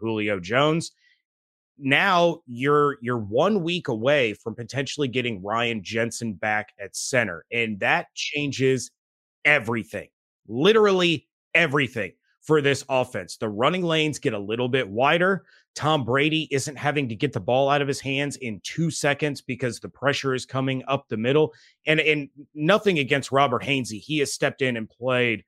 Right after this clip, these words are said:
very, very well for someone who had never played center in his life. He was a guard at Notre Dame. He was a, a, a guard and a tackle when he was in high school,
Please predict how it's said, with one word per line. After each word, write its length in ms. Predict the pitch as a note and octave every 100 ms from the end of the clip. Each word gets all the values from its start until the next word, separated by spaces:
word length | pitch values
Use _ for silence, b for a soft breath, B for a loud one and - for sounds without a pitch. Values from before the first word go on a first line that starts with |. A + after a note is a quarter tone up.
| _ _ _
very, 500 | F#2+ G#2 E3 F3+ D#3+
very 380 | A#2 C#3+ C#3+ C3
well 320 | G2+ C3+ C#3
for 160 | B2+ A#2+
someone 320 | - C3+ C3
who 100 | C#3
had 140 | C#3
never 240 | A2+ E3+ E3+
played 320 | - D3 C3+
center 320 | - D3 B2+
in 80 | B2
his 120 | F#2+
life. 280 | A2+ B2+ G2
He 100 | -
was 160 | B2+ A2
a 40 |
guard 320 | G2+ A2+ C3 C#3+
at 100 | B2
Notre 260 | B2+ B2+
Dame. 340 | A#2+ A#2+ B2 A#2+ b b
He 140 | - C3+
was 240 | B2+ A2
a, 600 | A#2 A#2+ C3 A#2 A2 G#2+ - _ -
a, 40 |
a 20 | B2+
guard 500 | - B2+ C#3 D3 B2+ _ _
and 160 | C#3 B2
a 60 |
tackle 560 | G#2 - C#3+ C#3+ C#3 C3+
when 120 | B2
he 120 | G#2+
was 160 | B2 A#2+
in 80 | F#2+
high 200 | - E3
school, 420 | - D3+ C#3+ B2